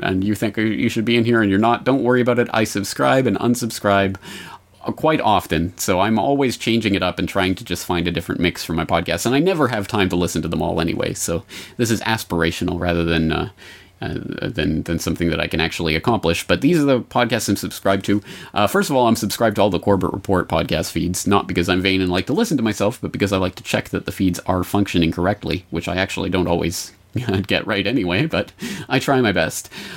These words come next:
I'm, uh, subscribed to, in alphabetical order, the Cracked podcast, uh, cracked dot com, which is kind of strange. It's a humor, uh, podcast,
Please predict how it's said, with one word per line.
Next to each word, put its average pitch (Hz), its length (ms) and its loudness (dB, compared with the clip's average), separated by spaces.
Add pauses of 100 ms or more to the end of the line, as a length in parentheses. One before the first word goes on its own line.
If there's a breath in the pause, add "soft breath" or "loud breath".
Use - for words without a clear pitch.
(100 loud breath)
I'm, 131 380 4
uh, 120 140 4
subscribed 139 400 0
to, 120 280 2
in 110 140 2
alphabetical 113 460 0
order, 117 260 2
the 110 140 0
Cracked - 580 -4
podcast, - 920 -2 (100)
uh, 87 260 0
cracked 131 480 -2
dot 107 240 0
com, 98 340 2
which 104 180 0
is 98 160 2
kind 139 280 2
of 120 100 -4
strange. 131 380 2
It's 123 160 -2
a 120 60 4
humor, 196 600 2 (100)
uh, 131 320 4
podcast, 139 680 -2